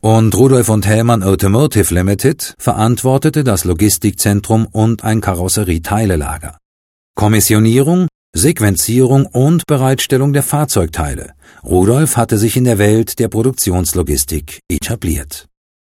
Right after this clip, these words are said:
Auch für seinen ältesten Automobilkunden Volkswagen übernahm Rudolf Logistikaufgaben im europäischen Ausland.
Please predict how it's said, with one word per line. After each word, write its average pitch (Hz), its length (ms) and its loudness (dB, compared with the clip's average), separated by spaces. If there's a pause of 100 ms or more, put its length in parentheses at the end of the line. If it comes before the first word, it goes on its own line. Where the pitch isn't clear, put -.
(140)
Auch 120 300 2
für 117 180 2
seinen 117 300 2
ältesten 131 480 0
Automobilkunden 101 920 2
Volkswagen 139 720 -2
übernahm 117 520 2
Rudolf 107 420 0
Logistikaufgaben 104 1040 -2
im 135 160 0
europäischen 117 720 -2
Ausland. - 640 -6